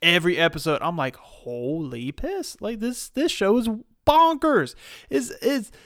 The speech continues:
is, and this, this latest one was, to me, the scariest. The scariest one. I really think, um, you know, Jordan Peele is a, an executive producer or regular producer. I don't know the difference, but I really, you really get some of his, uh,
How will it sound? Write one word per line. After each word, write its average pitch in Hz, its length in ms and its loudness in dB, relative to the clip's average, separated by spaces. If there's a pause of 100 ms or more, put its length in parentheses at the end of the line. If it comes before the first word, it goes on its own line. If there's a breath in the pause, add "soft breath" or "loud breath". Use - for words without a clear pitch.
(180 soft breath)
is, 277 300 -2
and 196 220 2
this, 208 160 2
this 170 300 0
latest 175 580 4
one 127 300 0
was, 131 320 -2
to - 180 -6
me, 127 400 -2
the 131 420 0
scariest. 139 1300 2 (320)
The 131 120 -2
scariest 135 520 0
one. 113 160 -8
I 127 80 -2
really 147 360 2
think, 135 320 -4
um, 117 320 -6 (460 soft breath)
you 139 120 -2
know, 123 100 0
Jordan 139 320 2
Peele 131 360 2
is 120 200 -6
a, 113 240 -6
an 117 120 -10
executive 135 640 -6
producer 151 640 -4
or - 300 -12 (160)
regular 131 320 -2
producer. 127 460 -6
I 127 60 -4
don't 135 140 -4
know 120 100 -4
the 113 80 -8
difference, 117 420 -8 (400 soft breath)
but 120 100 0
I 120 80 2
really, 131 760 0
you 135 260 -4
really 143 340 4
get 135 320 0
some 135 220 0
of 127 100 -2
his, 127 560 -2
uh, 113 400 -2